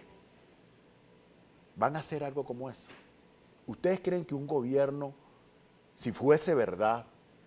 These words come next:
que sacaron más de ocho millones de votos, se van a molestar en hacer esos atropellos? No, eso es reflejo del miedo, porque ellos sí saben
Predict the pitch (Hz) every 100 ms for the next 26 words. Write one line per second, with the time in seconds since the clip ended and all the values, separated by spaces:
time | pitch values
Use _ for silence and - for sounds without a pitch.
0 | - - 117 104 - 120 139 143 135 143
1 | 120 147 175 - 139 101 107 127 113 90
2 | 110 120 120 107 - - _ _ _ _
3 | _ - 113 131 170 165 131 101 - 139
4 | 147 151 - - _ - - - - 135
5 | 156 - 151 151 143 - 143 131 131 160
6 | 151 139 - - - - - 113 156 160
7 | 135 - 90 85 143 123 - 120 120 117
8 | 110 117 95 80 82 85 82 98 - -
9 | - - 117 - 98 107 151 139 135 -
10 | 107 90 95